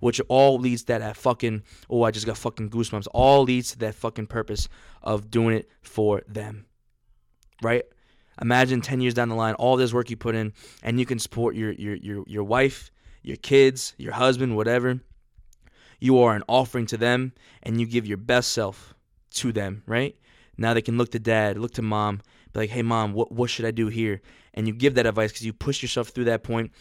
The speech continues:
and you wanna make sure you're giving them the best advice, the best, the best example to live by. Because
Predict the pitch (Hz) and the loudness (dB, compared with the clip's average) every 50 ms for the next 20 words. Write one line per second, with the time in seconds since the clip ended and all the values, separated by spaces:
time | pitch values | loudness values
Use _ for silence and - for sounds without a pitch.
0 | - - - - _ - 113 117 117 120 113 117 117 - - 120 117 113 117 123 | -20 -20 -20 -18 _ -4 -2 0 2 2 2 0 0 -2 -2 -2 -2 0 0 0
1 | 117 117 107 101 104 113 123 123 123 - 123 110 104 110 107 107 104 - - _ | 0 0 -4 -4 -2 2 2 2 2 0 -6 -4 -2 -2 -2 -2 -2 -4 -10 _
2 | _ - - - _ - 110 110 123 123 120 - - - - - _ _ _ - | _ -20 -20 -20 _ -8 -2 2 2 2 2 2 -4 -6 -10 -18 _ _ _ -6
3 | - 117 139 131 123 123 113 117 117 131 143 139 - 117 - 110 104 107 104 98 | 0 2 2 2 2 0 -4 -2 0 2 2 2 0 0 -2 -2 0 0 -2 0
4 | 104 98 98 98 104 - _ _ _ - - - 110 - 123 117 110 107 110 | -2 -2 -2 -4 -8 -10 _ _ _ -20 -12 -8 0 2 2 2 2 0 -8